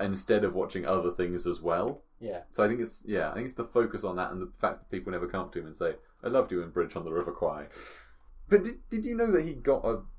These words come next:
Speaker 1: Best Supporting Actor nomination at the Oscars for Star Wars?
Speaker 2: No.
Speaker 1: Star Wars was nominated for ten Oscars, and it won six or seven.
Speaker 2: <laughs> How did it win six or seven?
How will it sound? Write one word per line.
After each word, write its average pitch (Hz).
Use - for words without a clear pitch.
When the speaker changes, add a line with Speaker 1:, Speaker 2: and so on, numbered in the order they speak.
Speaker 1:
Best 123
Supporting 113
Actor 95
nomination 98
at 92
the 98
Oscars -
for 87
Star 87
Wars? 76
Speaker 2:
No. 101
Speaker 1:
Star -
Wars 185
was 165
nominated 147
for 120
ten 123
Oscars, 95
and 107
it -
won 139
six -
or 139
seven. 87
Speaker 2:
<laughs> -
How 147
did 147
it 160
win 147
six 135
or 120
seven? 104